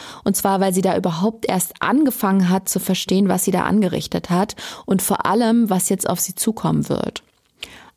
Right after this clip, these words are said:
Aber sie sagt auch, dass sie während ihres Gefängnisaufenthalts zumindest körperlich wieder gesund geworden ist.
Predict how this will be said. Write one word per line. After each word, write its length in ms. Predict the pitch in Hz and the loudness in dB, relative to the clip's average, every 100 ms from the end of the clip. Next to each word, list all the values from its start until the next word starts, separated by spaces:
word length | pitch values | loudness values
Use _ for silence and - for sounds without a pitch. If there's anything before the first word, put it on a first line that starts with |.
| - | -2
Aber 360 | 233 262 262 | 0 2 0
sie 120 | 254 214 | 2 2
sagt 360 | 202 202 - | 0 -2 -2
auch, 180 | 185 214 | -2 -2
dass 180 | - 196 | -2 -2
sie 180 | 190 185 | -2 0
während 320 | 208 302 285 | 0 0 0
ihres 320 | 247 254 - | 0 0 -2
Gefängnisaufenthalts 1300 | 214 - 202 285 294 - 262 - 262 - 226 233 - | -4 0 2 2 0 0 -2 0 -2 0 -2 0 -2
zumindest 640 | 196 190 233 254 262 - | 0 2 4 2 0 -4
körperlich 520 | - 208 220 214 208 | -2 -2 0 0 0
wieder 160 | - 190 | 0 0
gesund 380 | 180 170 196 - | 0 2 0 0
geworden 380 | 143 135 127 - - | -4 -2 -4 -6 -6
ist. 220 | - - | -6 -8